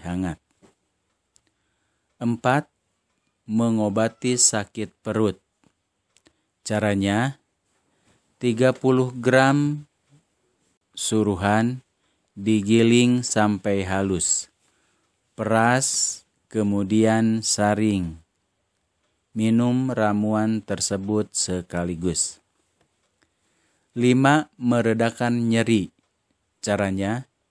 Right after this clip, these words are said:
ambil dua puluh gram suruhan, kemudian direbus dengan dua gelas air hingga tersisa satu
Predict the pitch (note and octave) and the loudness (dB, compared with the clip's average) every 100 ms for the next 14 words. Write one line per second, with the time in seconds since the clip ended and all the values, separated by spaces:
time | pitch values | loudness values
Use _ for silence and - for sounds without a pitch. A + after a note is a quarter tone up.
0 | _ _ _ _ _ _ _ - A#2 A#2 | _ _ _ _ _ _ _ -4 0 2
1 | B2 C#3 C#3+ C#3 A2+ A2+ A2 - G#2+ G#2 | 2 2 0 0 0 2 0 -2 -4 -2
2 | G2 F#2+ G2+ G#2 G#2 A#2+ B2+ C3+ _ _ | -4 -6 -2 0 2 0 -4 -10 _ _
3 | _ _ - - G#2+ G2+ F#2+ G2+ A2+ A#2+ | _ _ -12 -6 -4 -2 -2 0 -2 -4
4 | C3+ _ _ _ _ _ _ _ _ _ | -10 _ _ _ _ _ _ _ _ _
5 | - A2 G#2 G2+ G2+ A2 A#2 A#2 G#2+ G#2 | -6 -2 0 -2 0 2 2 2 2 0
6 | G#2+ G#2 A#2 A#2 - G#2+ G#2 G#2+ A2 G#2+ | 0 -2 0 -2 -4 -4 -2 0 0 -2
7 | G2 G2 F#2+ F#2+ F2 G2 G2 F#2+ - - | -2 -2 -2 -2 -4 -2 -2 -2 -4 -4
8 | G2 G2 F#2 F2 _ _ _ _ _ - | -4 -2 -4 -8 _ _ _ _ _ -4
9 | A2+ A2+ A#2 A#2 B2 B2 - G#2 G2 - | -2 0 0 0 0 -2 -4 -8 -6 -6
10 | G#2 G2 - A2 G#2+ - - G2 F#2+ F2+ | -6 -4 -2 0 -2 -6 -8 -6 -6 -8
11 | - F#2+ | -10 -8